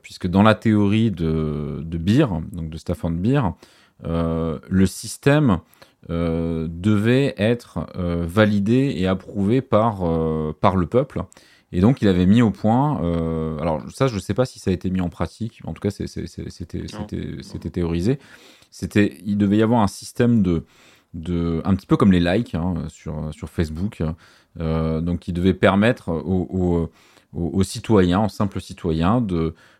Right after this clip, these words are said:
Speaker 1: de, de, de valider, euh, le, euh, les choix qui, qui ont été, euh, qui ont été réalisés, est-ce que ces choix sont bons ou mauvais. Et ça, c'était une information qui était donc, euh, ascendante et qui devait également, euh,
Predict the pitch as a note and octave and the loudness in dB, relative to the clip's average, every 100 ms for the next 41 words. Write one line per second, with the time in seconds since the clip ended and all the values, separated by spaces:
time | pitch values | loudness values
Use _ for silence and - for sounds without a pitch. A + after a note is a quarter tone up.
0 | - E2 E2+ E2 D#2+ E2 E2+ E2 E2 E2+ | -14 -8 -4 -4 -4 -6 -6 -4 0 4
1 | G2+ G#2+ G2+ G#2+ A#2+ C3+ B2+ F#2+ F2+ F2 | 4 4 2 4 4 4 2 2 0 0
2 | E2+ E2+ F2 E2+ D#2+ E2 _ _ _ - | -2 0 0 0 -2 -6 _ _ _ -8
3 | E2 E2 E2 D#2 D#2 D2+ D2+ D2+ D#2 D#2+ | -4 -2 -2 -4 -4 -4 -6 -6 -8 -8
4 | E2 F2+ F2+ - A2 B2+ - F#2 E2 - | -6 -2 -2 0 0 0 -4 -8 -6 -4
5 | F#2 F2 - G2 G2+ F2 D#2+ F#2 E2+ E2+ | -2 -2 0 0 2 0 -2 -4 -2 0
6 | F2 F2 A#2+ - F#2+ F2 - G#2 F#2+ E2 | 0 2 0 0 -8 -6 -2 -2 -2 0
7 | F2+ A2 A2 F#2+ F#2+ F2 F#2+ D3+ - _ | 2 2 4 6 6 6 4 2 -4 _
8 | _ _ - F2+ - G2 F#2 G#2 B2+ D3+ | _ _ -4 -2 4 2 4 4 6 4
9 | C#3 B2+ G#2+ F#2+ - B2 F#3 - F#2 F#2+ | 4 2 0 0 -2 -2 -2 -4 0 2
10 | G2 G#2+ - E2+ E2+ E2 - - _ _ | 2 2 0 2 2 0 -6 -18 _ _
11 | G2+ G#2+ A2+ F#2+ F2+ D3 - G2 A2 G#2 | 0 2 2 4 4 2 -2 -4 0 2
12 | G2+ F#2 B2+ A2+ G#2 G#2 G2 F#2+ A#2+ A2 | 4 4 2 2 2 4 4 4 2 0